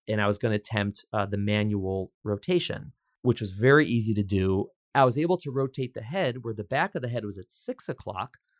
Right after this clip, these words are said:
and then I was able to rotate it clockwise to seven o'clock, eight o'clock, nine o'clock,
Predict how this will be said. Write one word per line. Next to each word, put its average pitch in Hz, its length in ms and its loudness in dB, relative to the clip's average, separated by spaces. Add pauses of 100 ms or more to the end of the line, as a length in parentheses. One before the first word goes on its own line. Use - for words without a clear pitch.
(280)
and 120 160 -2
then 117 80 0
I 117 40 2
was 113 120 0
able 151 220 2
to - 100 -8
rotate 117 400 -2
it 101 120 -4 (300)
clockwise 110 920 0 (320)
to 120 80 -8
seven 120 280 0
o'clock, 117 380 2
eight 104 160 -2
o'clock, 104 400 0
nine 104 200 0
o'clock, 95 380 -2